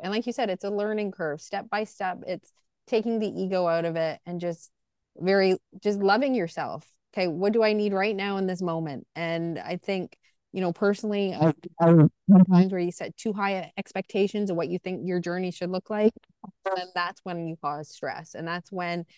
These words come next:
you feel overwhelmed. And, but if you just, you know, work at being in the moment, and, like, it doesn't happen overnight,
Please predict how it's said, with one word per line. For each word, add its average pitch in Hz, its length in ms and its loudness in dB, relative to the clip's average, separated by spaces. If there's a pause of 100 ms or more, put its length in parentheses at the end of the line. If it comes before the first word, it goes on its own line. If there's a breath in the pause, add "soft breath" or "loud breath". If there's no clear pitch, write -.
(240 soft breath)
you 202 140 0
feel 185 240 0
overwhelmed. 160 840 -2
And, 165 380 -6
but 175 120 -2
if 180 100 -4
you 180 80 -4
just, 190 260 -6 (400)
you 190 120 -6
know, 165 340 -6
work 190 360 -2
at 170 120 -2
being 180 180 0
in 175 100 -2
the 170 60 -4
moment, 175 320 -4
and, 190 120 -6
like, 190 160 -6
it 160 260 -10
doesn't 185 180 -4
happen 185 280 -4
overnight, 185 460 -6